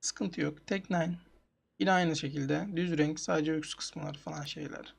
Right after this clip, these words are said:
Half Silver, Thomas yine düz renk. A K, Olive Palm. A K, yeşil A K bak, bak. Ucuza yeşil eldiveniniz varsa yakışacak güzel A K'lerden bir tanesi bu olabilir. Factory'nin ama.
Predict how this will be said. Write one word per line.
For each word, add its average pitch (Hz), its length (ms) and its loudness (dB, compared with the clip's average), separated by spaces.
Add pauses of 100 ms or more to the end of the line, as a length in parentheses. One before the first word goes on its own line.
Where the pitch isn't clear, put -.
(360)
Half 185 160 4
Silver, 156 400 0 (840)
Thomas 165 360 0
yine 165 220 -2
düz 160 200 -2
renk. 143 340 -6 (420)
A 165 160 0
K, 170 420 2
Olive 170 260 2
Palm. 160 360 0 (720)
A 165 200 10
K, 214 140 8
yeşil 196 380 8
A 170 80 8
K 160 180 4
bak, 156 240 0 (200)
bak. 165 140 -4 (760)
Ucuza 165 300 2
yeşil 190 320 6
eldiveniniz 185 600 4
varsa 196 520 4 (340)
yakışacak 175 540 4
güzel 175 320 6
A 165 80 4
K'lerden 175 460 2
bir 170 60 -4
tanesi 175 420 0
bu 170 80 4
olabilir. 165 520 4
Factory'nin 165 680 2
ama. 135 300 0